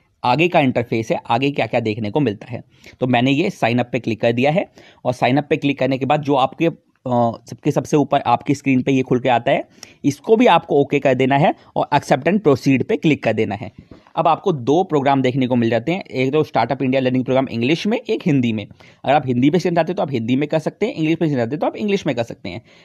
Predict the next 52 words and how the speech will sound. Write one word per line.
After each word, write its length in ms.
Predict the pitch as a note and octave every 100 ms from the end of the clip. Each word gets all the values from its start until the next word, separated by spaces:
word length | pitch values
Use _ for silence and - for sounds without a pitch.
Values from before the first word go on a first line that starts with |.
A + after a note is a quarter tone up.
| -
मैंने 240 | C3 D#3+ G#3+
किसी 260 | F#3+ F#3
एक 180 | D#3+ D#3+ -
पे 80 |
क्लिक 260 | C#3+ B2 A#2+
कर 120 | B2+
दिया 180 | B2+ C#3
है 160 | F3 - _ - -
और 100 | D3+
यहाँ 280 | C#3 C3 D3+
पे 60 | F3+
आपको 300 | D3+ - -
इस 180 | E3 -
तरह 140 | D#3+
का 100 | F3
इंटरफेस 440 | D3 D3 D3+ E3 C#3+
देखने 260 | C3 C#3+
को 80 | C#3+
मिलता 240 | B2+ A2+ E3
है, 100 | F#3+
जहाँ 320 | B2 C#3+ D3+
पे 60 | G3+
ये 200 | F3+ F3+
आपको 280 | E3 - A#3+ - - - -
पूरा 220 | F3 G#3
टूर 400 | A#3 - G3 A3
करवाता 400 | - E3+ C#3 D#3
है 40 | G#3
इस 120 | -
वेबसाइट 400 | C#3 - B2+ -
का। 160 | - - _ _
तो 60 | -
अगर 240 | C#3 C#3+ E3+
आपको 220 | D#3+ F#3
वेबसाइट 360 | C#3+ - D3
के 80 | F#3
बारे 220 | D3 C3+
में 100 | D#3+
कुछ 220 | F#3 D3+ D3+
भी 120 | F#3+
नहीं 160 | F3+
पता 220 | F3 D#3+ E3+
है 80 |
तो 200 | - D#3
भी 140 | C#3+ E3+
आप 180 | F3 F3
नेक्स्ट, 420 | B2+ C#3+ - -
नेक्स्ट 280 | C#3 C3+ -
पे 100 | D#3
क्लिक 280 | C#3 C#3
करते 280 | C3 A#2+ D3
करते 360 | D3 A#2 D#3+